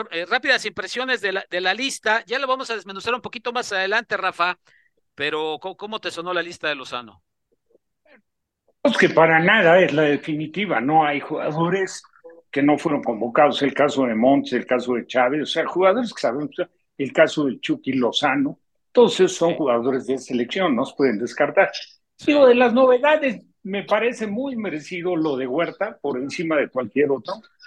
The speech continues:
Speaker 2: Lo de Jordi Cortizo también creo que es meritorio, porque las cosas que ha hecho, aunque no ha terminado por ser titular donde ha estado jugando, desde que estaba en Querétaro, es la verdad,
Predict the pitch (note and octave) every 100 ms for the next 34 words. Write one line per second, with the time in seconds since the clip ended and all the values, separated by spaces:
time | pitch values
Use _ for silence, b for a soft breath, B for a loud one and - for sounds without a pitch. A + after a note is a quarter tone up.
0 | b _ - G#3 A3 G#3 F#3 A3+ B3+ A#3
1 | A3 F3 G3+ G3 G3+ F3 C#3 D#3+ E3 D#3
2 | - D#3 - B2 - D3 C#3 C#3 B2 A#2+
3 | C#3+ C#3+ F3 A3 - A2+ A2+ C3+ C#3 -
4 | C#3 D3+ - E3+ E3+ F3 - D#3+ D3 -
5 | F#3+ G#3 - _ _ E3 F#3+ - A3 C4
6 | D4 C4 B3 G#3+ F3+ F#3+ G3+ F#3+ D3 -
7 | F#3 - D3+ - D3 E3 D#3 D3 D#3 C3+
8 | C#3+ C3 - C#3+ B2 B2+ B2+ C3+ C#3 A#2+
9 | E3 B2+ G2+ - - D3+ D#3+ - B2+ C3+
10 | - E3 D3 - B2+ A#2 A#2+ F#3